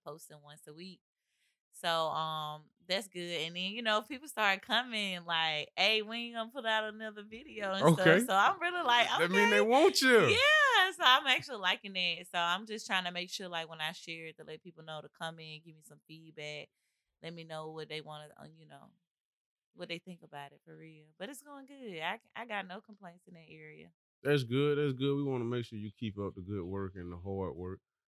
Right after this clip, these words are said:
Speaker 2: and, uh, all that good stuff in between that. Speaking of wanting them to comment and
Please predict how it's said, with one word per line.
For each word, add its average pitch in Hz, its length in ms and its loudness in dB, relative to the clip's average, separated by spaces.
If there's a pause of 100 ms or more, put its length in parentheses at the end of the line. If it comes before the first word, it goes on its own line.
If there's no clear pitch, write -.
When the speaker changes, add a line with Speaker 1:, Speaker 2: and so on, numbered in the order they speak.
(160)
Speaker 2:
and, 85 160 -10
uh, 82 280 -14
all 87 160 -12
that 82 200 -14
good 87 160 -14
stuff 85 360 -16
in 82 120 -16
between 90 520 -16
that. 95 180 -10 (500)
Speaking 147 720 0
of 101 580 -2 (200)
wanting 117 400 0
them 107 220 0
to 92 80 -2
comment 123 640 0 (200)
and 95 800 -2